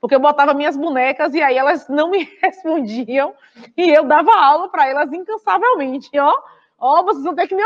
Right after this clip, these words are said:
ouvir, vocês vão ter que me ouvir." E era assim que a coisa funcionava. Então, a Pro Maria se encontrou aí muito cedo e espera que vocês se encontrem também e que percebam a importância de estudar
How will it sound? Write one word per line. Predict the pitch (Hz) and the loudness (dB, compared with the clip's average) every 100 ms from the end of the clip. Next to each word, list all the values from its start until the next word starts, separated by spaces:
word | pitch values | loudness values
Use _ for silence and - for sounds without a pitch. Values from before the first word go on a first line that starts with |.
| 605 | 2
ouvir, | 359 359 370 381 | 2 0 0 -2
vocês | 370 | -8
vão | 285 285 | -8 -6
ter | 311 | -6
que | |
me | 330 | -4
ouvir." | 370 392 285 330 370 359 _ _ | -2 -2 -2 0 0 -2 _ _
E | - | -6
era | 302 330 | -2 0
assim | 381 - 330 | -2 -4 -10
que | 339 | -8
a | - | -2
coisa | 311 330 | -2 -2
funcionava. | 285 320 392 392 135 110 220 | -8 -12 -12 -8 -6 -6 -6
Então, | 240 247 240 _ _ - | -8 -8 -8 _ _ -4
a | 233 | -2
Pro | 240 277 | 0 0
Maria | 277 262 294 | 0 0 -2
se | 330 | -4
encontrou | 311 277 269 254 | -8 -8 -2 2
aí | 247 | 2
muito | 240 226 226 320 | 2 -6 -10 -12
cedo | - 262 269 | -2 -2 -2
e | |
espera | 359 - 269 277 | -8 -4 -2 -2
que | 294 | -4
vocês | 269 381 - 254 233 294 _ _ _ | -6 -6 -4 0 0 0 _ _ _
se | _ - | _ -8
encontrem | 311 214 262 294 302 | -6 -2 -2 -2 -6
também | 285 262 226 226 214 240 - - | -8 -6 -2 -2 -4 -10 -14 -12
e | 269 | -10
que | 302 285 294 - | -4 -4 -6 -2
percebam | 339 440 - 269 285 277 | 0 0 -2 2 4 4
a | 277 | 0
importância | 285 285 285 247 247 | 0 -2 -2 -6 -6
de | 254 285 | -8 -8
estudar | - 427 320 233 226 | -6 -6 -2 0 0